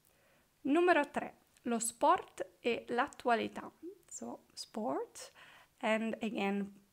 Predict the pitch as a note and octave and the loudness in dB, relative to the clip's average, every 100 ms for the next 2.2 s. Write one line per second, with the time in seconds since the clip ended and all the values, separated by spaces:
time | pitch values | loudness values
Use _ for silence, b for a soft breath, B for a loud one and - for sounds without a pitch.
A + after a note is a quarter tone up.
0 | - - - A3 A3 G#3+ A3 G#3+ G#3 G3 | -20 -8 0 0 0 -2 -2 -2 -2 -4
1 | - - - - - - - - G#3+ G3+ | -6 -4 -6 -6 -10 -10 -12 -12 -10 -8
2 | G3 G3+ | -10 -12